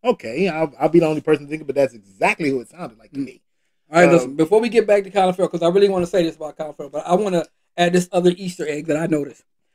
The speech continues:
Speaker 2: because it, it leads me to the person that I would love to see in the next installment of this.
Speaker 1: Okay.
Speaker 2: In the beginning of the movie, when you see the mayor, when the, the, the Riddler's watching from the other building with the binoculars
Speaker 1: Mm-hmm.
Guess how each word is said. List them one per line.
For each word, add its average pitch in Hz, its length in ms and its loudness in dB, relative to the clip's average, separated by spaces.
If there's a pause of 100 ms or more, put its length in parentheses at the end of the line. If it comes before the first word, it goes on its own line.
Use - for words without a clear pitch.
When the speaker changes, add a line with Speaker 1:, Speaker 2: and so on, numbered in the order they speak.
(120)
Speaker 2:
because 165 320 6
it, 160 220 6
it 156 120 0
leads 226 300 6
me 214 120 0
to 196 120 2
the 175 100 6
person 180 460 4
that 156 120 4
I 170 160 2
would 180 220 4
love 185 360 6
to 190 120 0
see 160 380 -4 (480)
in 147 80 -6
the 143 80 -2
next 165 240 4
installment 170 520 4
of - 80 -20
this. - 120 -20 (240)
Speaker 1:
Okay. 110 180 -14 (480)
Speaker 2:
In 143 80 -8
the 139 80 -6
beginning 208 480 4
of 262 80 6
the 247 80 4
movie, 233 320 4
when 143 180 -4
you 175 80 -4
see 190 200 -6
the 165 80 4
mayor, 220 460 6 (220)
when 151 160 0
the, 139 300 0
the, 127 280 -10 (180)
the 131 120 -20
Riddler's 170 440 6
watching 185 560 2
from 131 120 -14
the 143 100 -6
other 156 140 0
building 156 440 8
with 131 120 -16
the 139 240 -14
binoculars 156 480 -2 (220)
Speaker 1:
Mm-hmm. 113 220 -12